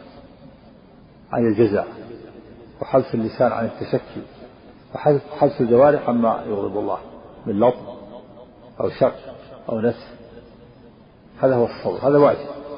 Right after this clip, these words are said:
أما الجزع فهو أن يفعل شيئا من ذلك، سخط قضاء الله وقدره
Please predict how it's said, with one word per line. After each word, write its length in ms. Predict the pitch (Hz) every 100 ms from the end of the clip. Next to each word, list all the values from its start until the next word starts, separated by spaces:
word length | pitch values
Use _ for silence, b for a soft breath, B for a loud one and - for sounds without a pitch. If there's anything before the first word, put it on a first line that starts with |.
| - - - - - - - - - - - - - - - - -
أما 180 | 110 113
الجزع 480 | 110 135 143 165 147 - - -
فهو 100 | 135
أن 80 | 139
يفعل 280 | 127 120 113
شيئا 160 | 123
من 180 | 110 110
ذلك، 260 | 107 101 - - - - - - - - - - - - - -
سخط 280 | 131 - 123 - - - - - -
قضاء 220 | 110 101
الله 240 | 104 101 101
وقدره 440 | 104 117 135 110